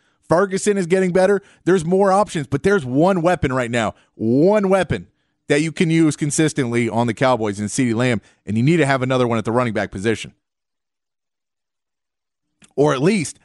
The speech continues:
not a negative. And I think if you have another running back to spell Tony Pollard some, especially on those plays where he's not gonna be used, and you can put him on the bench a little bit more and put him back in and use him in different ways and try and get him used more in the role he was used last year,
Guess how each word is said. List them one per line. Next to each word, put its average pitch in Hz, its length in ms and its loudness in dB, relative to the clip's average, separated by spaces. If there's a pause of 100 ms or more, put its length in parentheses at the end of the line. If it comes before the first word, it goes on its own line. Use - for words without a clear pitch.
not 151 160 0
a - 20 2
negative. 175 320 0
And 180 120 -2
I 247 80 0
think 214 260 -2
if 160 80 -4
you 240 120 2
have 220 80 2
another 196 200 2
running 202 240 2
back 160 260 0 (260)
to 196 140 2
spell 196 680 0 (1000)
Tony 185 240 2
Pollard 185 340 2
some, 165 140 0
especially 202 380 -2
on 175 160 -2
those 165 160 -2
plays 175 300 0 (180)
where 151 120 2
he's 180 140 2
not 180 200 2
gonna 170 100 0
be 160 100 2
used, 160 460 2 (340)
and 190 140 2
you 220 100 4
can 180 200 0
put 202 140 0
him 196 80 -2
on 185 120 2
the 156 80 0
bench 196 220 0
a - 20 2
little 165 100 -2
bit 160 40 -2
more 156 100 0
and 135 80 -6
put 214 120 2
him 190 60 -2
back 175 220 0
in 190 120 0
and 147 160 -6
use 202 240 2
him 160 160 0 (240)
in 175 140 2
different 180 340 0
ways 147 220 0
and 147 100 -6
try 175 300 0
and 202 80 0
get 180 140 2
him 165 120 0
used 175 300 0 (160)
more 160 260 2
in 185 60 -2
the 165 100 0
role 165 200 2
he 165 80 0
was 147 160 -4
used 151 160 0
last 160 280 2
year, 269 200 -4